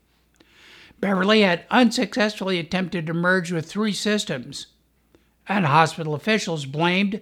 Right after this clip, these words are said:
the failed mergers on the review process by the California Attorney General.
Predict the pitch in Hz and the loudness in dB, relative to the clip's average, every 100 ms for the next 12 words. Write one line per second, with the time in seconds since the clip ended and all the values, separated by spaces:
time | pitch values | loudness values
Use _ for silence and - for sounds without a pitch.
0 | - 220 233 214 202 190 165 175 247 190 | -8 -6 -2 2 4 4 2 6 6 4
1 | 156 139 151 180 165 170 170 165 160 - | -2 -2 -4 -4 -2 -2 0 -2 -4 -10
2 | - - - 196 202 240 233 - 139 117 | -20 -20 -6 0 4 4 4 0 -4 -4
3 | - 160 185 175 160 160 175 185 160 190 | -4 -6 -4 -2 -2 -2 -2 -2 -2 -2
4 | 190 165 - 156 143 135 151 170 135 | 0 -2 -2 -2 -2 -2 0 0 -2